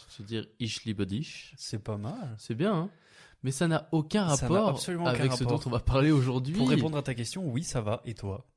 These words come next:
Speaker 1: Ben, ça va très, très bien.
Speaker 2: C'est vrai ?
Speaker 1: On se retrouve aujourd'hui pour le cinquième épisode du
Speaker 2: Cinquième
Speaker 1: podcast.
Speaker 2: et dernier épisode du podcast. Parce que nous mettons fin, pas du tout.
Speaker 1: Pas du tout.
Speaker 2: Pas du tout.
Speaker 1: Arrête, lance pas des
Speaker 2: Pardon.
Speaker 1: rumeurs. Ça va faire la une de tous les sites d'actu.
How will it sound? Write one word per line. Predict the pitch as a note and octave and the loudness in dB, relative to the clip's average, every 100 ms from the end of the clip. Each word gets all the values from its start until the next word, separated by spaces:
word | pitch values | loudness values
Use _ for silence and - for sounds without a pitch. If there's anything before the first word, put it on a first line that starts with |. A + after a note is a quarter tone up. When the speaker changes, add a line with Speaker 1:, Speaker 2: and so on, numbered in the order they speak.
| _ | _
Speaker 1:
Ben, | C3 G#2+ G2 F#2+ | -6 -4 -4 -4
ça | - | -2
va | C3+ | 0
très, | E3 - E3+ C#3+ | 0 -2 -2 -2
très | - A2+ | -4 -4
bien. | G#2 A2+ C3 | -4 -8 -8
Speaker 2:
C'est | - | -6
vrai ? | D3 C#4 - - | -6 -8 -12 -4
Speaker 1:
On | D3 | -2
se | D3 | 0
retrouve | E3 D3 D#3+ | -2 2 4
aujourd'hui | D3+ D3 D3+ | 6 4 2
pour | D3 - B2+ | 0 -2 0
le | C3 D#3 - | 2 2 -2
cinquième | - - D3+ D3 - D3 | -10 -6 -6 -6 -4 -4
épisode | D3 C3+ A#2 A2+ A2+ | -4 -6 -6 -6 -6
du | G#2+ | -6
Speaker 2:
Cinquième | - C3 - C#3 | -4 -2 0 2
Speaker 1:
podcast. | C#3+ | 2
Speaker 2:
et | B2 | 4
dernier | D3 C#3+ C#3+ D#3 | 4 4 2 -2
épisode | D3+ C3+ C3 | -4 -6 -6
du | B2 | -4
podcast. | A#2+ - A#2 B2+ - - _ _ - | -6 -4 -4 -4 -8 -16 _ _ -14
Parce | A#2+ | -4
que | B2+ | 0
nous | |
mettons | B2+ B2+ C3 | 2 2 -2
fin, | A#2 - - | -6 -8 -8
pas | A#2 | -6
du | G#2 | -6
tout. | - B2 - | -8 -6 2
Speaker 1:
Pas | C3+ | 2
du | A2 G2+ | 2 -4
tout. | - | -4
Speaker 2:
Pas | G#2 G2+ | -4 -2
du | G#2 G#2+ | -2 -2
tout. | |
Speaker 1:
Arrête, | G2 G2 G#2 G#2+ G#2+ | 0 2 4 2 2
lance | G2+ F#2+ | -2 -2
pas | - | 0
des | C3 A2+ | 2 2
Speaker 2:
Pardon. | G2+ | 2
Speaker 1:
rumeurs. | A2 A2+ A#2+ B2+ G2 F2+ - - - | 0 2 2 2 -2 -6 -14 -20 -6
Ça | A#2 | -2
va | A2 | 0
faire | A#2+ A2+ | 2 4
la | A#2+ | 4
une | C3+ B2+ | 2 -2
de | |
tous | G#2+ C3 | -6 -4
les | B2+ | -2
sites | B2 A#2+ A#2 | 0 0 2
d'actu. | A#2 A2+ - | 0 0 -4